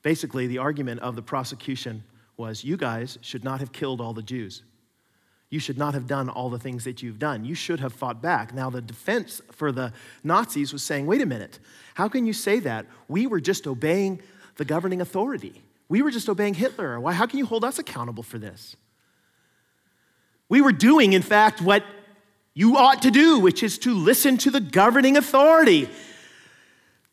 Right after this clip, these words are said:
The prosecution came back, and their argument was, "Listen, there is an authority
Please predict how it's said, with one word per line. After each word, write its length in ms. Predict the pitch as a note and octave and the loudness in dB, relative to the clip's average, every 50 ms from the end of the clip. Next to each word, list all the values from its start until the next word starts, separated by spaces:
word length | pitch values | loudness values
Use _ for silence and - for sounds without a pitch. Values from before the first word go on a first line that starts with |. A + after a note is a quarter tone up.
| _ _ _ _ | _ _ _ _
The 80 | - F3 | -10 -10
prosecution 800 | - - - A3 B3 C4 - C#4 A#3 - B3 A3+ - A3+ G#3 | -4 0 4 4 6 4 4 0 0 0 0 0 2 0 0
came 260 | - - G#3 G3 F#3 E3+ | 0 0 0 2 2 4
back, 420 | F3+ F3 D3+ A#2+ - - - - - _ _ _ _ _ _ _ _ _ _ _ | 4 4 4 4 0 -4 -12 -20 -20 _ _ _ _ _ _ _ _ _ _ _
and 160 | _ D3 D3+ D#3+ | _ -4 0 4
their 180 | F#3+ G#3+ B3+ | 4 4 6
argument 480 | G#3 A#3+ A#3+ A#3+ F#3+ G#3+ F#3+ F3+ F3 F3 | 6 6 4 4 4 2 0 0 0 0
was, 360 | E3+ E3+ D#3 D#3 D3 D3 - | 2 2 2 2 0 -2 -4
"Listen, 480 | - D#3+ F#3 F3+ - - C3 G#2 F#2 - - _ _ _ _ _ _ _ _ _ _ _ _ _ _ _ _ _ _ _ _ _ | -2 0 0 0 0 -4 -8 -10 -12 -16 -20 _ _ _ _ _ _ _ _ _ _ _ _ _ _ _ _ _ _ _ _ _
there 220 | - E3+ F#3+ G#3 | 2 4 6 6
is 180 | A#3+ C4+ - D4 | 6 4 2 2
an 80 | C4 A#3+ | 0 -2
authority 760 | A#3 - - A3 A3 A3 G#3 F3+ C#3+ C#3 C3 B2+ A#2+ A#2 | -2 -2 -2 0 2 4 4 2 2 0 -2 -4 -6 -8